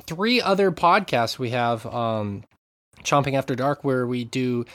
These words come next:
some spoiler heavy and deep dives on stories of mainly video games, but we also touch up on T V shows, movies, and the occasional comic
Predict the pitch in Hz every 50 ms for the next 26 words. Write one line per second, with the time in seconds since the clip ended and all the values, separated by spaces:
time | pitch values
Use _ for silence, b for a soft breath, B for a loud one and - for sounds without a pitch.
0 | B B B B - - - 147 135 127 - - - - 156 156 147 143 139 135
1 | 110 147 143 131 139 135 131 123 120 127 135 135 - 135 127 127 127 127 127 127
2 | - - - 135 131 127 127 123 123 120 - - 151 135 131 131 131 127 117 117
3 | 127 120 117 113 107 - _ B B B B - 277 311 302 262 214 170 151 143
4 | 135 123 120 120 123 131 143 156 - - - 131 117 131 135 127 127 123 - 139
5 | 123 - - 127 - - 127 120 120 - - 127 120 117 113 113 113 110 110 -
6 | - - 131 120 117 123 120 120 120 113 - - 135 120 120 120 120 113 - 120
7 | 117 117 120 117 120 120 117 117 113 - - 135 120 120 117 117 113 110 117 113
8 | 113 110 - 131 123 123 131 131 120 - - 143 151 175 160 -